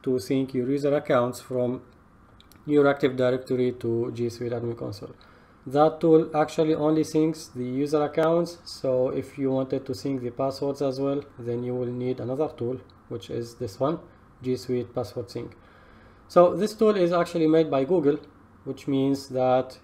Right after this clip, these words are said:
in case you needed any support, or in case you had any issue or any troubles with this tool,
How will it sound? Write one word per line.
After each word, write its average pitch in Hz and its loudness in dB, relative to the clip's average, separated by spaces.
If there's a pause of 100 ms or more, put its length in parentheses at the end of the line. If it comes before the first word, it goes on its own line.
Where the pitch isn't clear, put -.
(120)
in 131 -4
case 135 0
you 123 -4
needed 131 0
any 131 -2
support, 127 0
or 117 -8
in 113 -6
case 120 -6
you 123 -4
had 123 -4
any 127 -4
issue 127 -2
or 123 -2
any 123 -6
troubles 131 -4
with 131 -2
this 131 -4
tool, 143 2